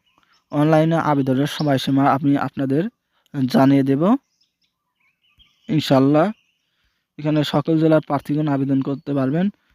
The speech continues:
এটা একটা বিশাল সুযোগ। এখানে প্রার্থীর বয়স সীমা হচ্ছে আঠারো থেকে বত্রিশ বছর। আহ, প্রার্থীর বয়স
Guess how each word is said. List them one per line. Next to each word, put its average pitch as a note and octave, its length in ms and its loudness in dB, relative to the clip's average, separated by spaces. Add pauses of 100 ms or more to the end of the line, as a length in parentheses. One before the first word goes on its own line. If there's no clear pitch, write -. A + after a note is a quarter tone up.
(140)
এটা C#3 60 -4
একটা C#3 160 -4
বিশাল C3+ 420 0
সুযোগ। D#3 420 0 (1300)
এখানে D3+ 280 2 (800)
প্রার্থীর D#3 360 0
বয়স C#3 320 2
সীমা D#3+ 260 0
হচ্ছে D#3 240 -2 (160)
আঠারো C#3 260 -2
থেকে D3+ 220 -4
বত্রিশ C#3+ 380 -4
বছর। D3+ 360 0
আহ, - 680 -10
প্রার্থীর D3+ 360 -2
বয়স D#3 260 0